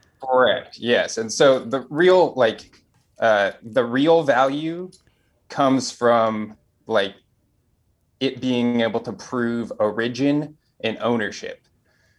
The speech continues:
And so the way that Ethereum, 'cause, right, we're talking about this huge distributed database. So it's a very, very simple mechanism. It just stores little transaction hashes.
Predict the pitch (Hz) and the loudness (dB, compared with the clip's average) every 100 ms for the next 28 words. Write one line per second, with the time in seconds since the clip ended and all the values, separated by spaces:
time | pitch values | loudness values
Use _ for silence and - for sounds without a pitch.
0 | _ - 120 - 135 131 143 170 156 123 | _ -4 -2 2 2 2 2 4 2 -2
1 | 113 - 143 143 123 110 110 - _ _ | -8 -6 -4 -2 -2 -4 -6 -14 _ _
2 | _ _ - 151 113 - _ 139 131 123 | _ _ -4 -4 -6 -16 _ -2 -2 0
3 | 117 147 123 107 - 160 139 117 107 135 | -2 -2 -2 -6 -8 -4 -4 -4 -6 -4
4 | 117 110 104 101 95 87 - - - 127 | -4 -2 0 0 -2 -6 -10 -10 0 2
5 | 113 - _ _ - 117 - - 123 117 | 2 -6 _ _ -8 -8 -8 -8 -6 -6
6 | 107 139 156 151 120 127 120 110 - 135 | 0 2 4 2 2 0 0 -2 -4 -4
7 | 113 101 113 113 107 98 92 101 107 123 | -4 -4 -4 -4 -8 -8 -8 -8 -8 -6
8 | - - 123 120 107 - _ _ _ _ | -4 2 4 4 -2 -12 _ _ _ _
9 | - 156 160 147 151 139 120 123 - 107 | -2 2 2 2 0 0 0 -4 -6 -12
10 | 107 - - - - | -10 -12 -16 -20 -20